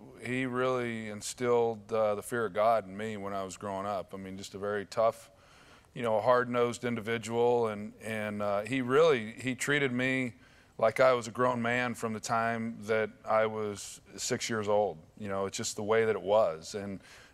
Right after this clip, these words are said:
uh, and he's mellowed as he's gotten older, but he, he was, he was tough, and, uh, and, and the standards were high, and it didn't matter how young you were. You know, uh, uh, I could go through a long list of stories of what, what I was asked to do at a very young age,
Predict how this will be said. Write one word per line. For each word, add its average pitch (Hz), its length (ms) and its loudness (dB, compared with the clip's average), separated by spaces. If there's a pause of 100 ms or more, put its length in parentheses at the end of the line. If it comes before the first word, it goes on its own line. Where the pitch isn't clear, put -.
uh, 104 280 0
and 147 140 -2
he's 175 180 0
mellowed 127 380 4
as 113 100 -8
he's 110 140 -10
gotten 110 260 2
older, 107 240 0
but 113 200 0
he, 147 120 -2 (120)
he 143 140 -6
was, 151 380 -6
he 123 100 -4
was 151 160 -6
tough, - 540 -4
and, 107 300 -4
uh, 107 340 0
and, 110 220 -6
and 110 220 -6
the 104 40 -4
standards 135 480 0
were 131 140 0
high, 135 380 -2 (580)
and 107 180 -2
it 107 60 -2
didn't 131 180 2
matter 143 220 4
how 139 200 4
young 131 440 0
you 135 140 -2
were. 120 500 2
You 104 140 -6
know, 113 320 2
uh, 101 320 2 (440)
uh, 98 200 -4
I 117 140 2
could 117 120 -10
go 127 140 2
through 120 240 2
a - 20 2
long 120 580 0
list 127 280 0
of 104 60 -10
stories 113 640 2
of 98 220 -2
what, 113 240 2 (260)
what 104 280 2
I 113 200 4
was 123 180 -2
asked 110 300 4
to 117 80 -12
do 110 320 -2
at 101 40 2
a 98 40 -2
very 104 260 2
young 101 220 -4
age, 110 500 -4